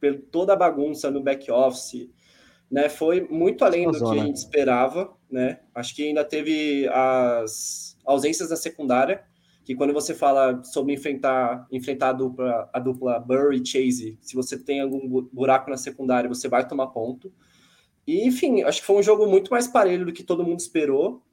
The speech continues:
Speaker 1: Acho que o matchup entre a linha ofensiva do, do Bengals e a linha defensiva do Raiders, acho que foi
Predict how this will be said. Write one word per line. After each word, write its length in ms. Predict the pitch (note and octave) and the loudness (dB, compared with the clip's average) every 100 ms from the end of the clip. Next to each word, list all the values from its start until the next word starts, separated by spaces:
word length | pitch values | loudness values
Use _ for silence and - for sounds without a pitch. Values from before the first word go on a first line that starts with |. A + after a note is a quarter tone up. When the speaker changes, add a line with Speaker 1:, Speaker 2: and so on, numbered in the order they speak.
| _ B2 | _ -16
Speaker 1:
Acho 160 | - | -12
que 580 | - D3+ C#3+ C#3 C3+ - | -6 0 2 0 -2 -6
o 60 | C#3 | 0
matchup 640 | D3+ D3+ - D#3 D3 - | 2 2 0 0 0 -2
entre 920 | C#3 C#3 C#3 C3 C3+ C3+ C3 B2+ B2 - _ _ _ - | -2 0 -2 -4 -6 -4 0 0 0 -6 _ _ _ -2
a 100 | B2 | 0
linha 220 | C#3 D3 | 2 0
ofensiva 1200 | D3 D#3 C#3+ - - D3 B2+ B2+ B2+ B2+ B2 A#2+ - | 0 -2 -4 -6 -6 -6 0 4 4 6 2 0 -4
do, 880 | B2+ B2 B2 B2 A#2+ A#2 A#2 A#2 A2+ | -2 0 -2 -4 -6 -8 -8 -8 -4
do 100 | B2+ | -2
Bengals 460 | C3+ C#3 C3 B2 B2 | 0 2 2 2 2
e 100 | C3 | 2
a 80 | |
linha 240 | B2+ C#3 C3+ | 4 2 2
defensiva 640 | C#3 C#3 C#3+ - C#3 B2+ | 0 -2 -6 -6 -2 -2
do 160 | B2+ B2+ | 0 2
Raiders, 460 | B2+ B2+ A#2+ B2 - | 2 0 -4 -6 -8
acho 140 | B2 | -10
que 80 | - | -4
foi 240 | C#3+ C#3+ | 0 0